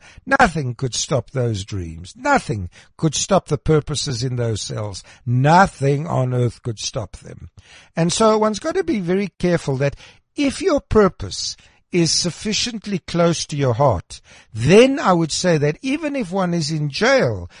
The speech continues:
as they were in Robben Island, nothing could deny them their purpose.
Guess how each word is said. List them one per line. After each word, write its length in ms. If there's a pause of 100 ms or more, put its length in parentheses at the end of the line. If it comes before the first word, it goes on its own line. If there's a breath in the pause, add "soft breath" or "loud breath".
(200 loud breath)
as 220
they 160
were 320
in 120
Robben 380
Island, 520 (220 soft breath)
nothing 360
could 200
deny 340
them 180
their 140
purpose. 400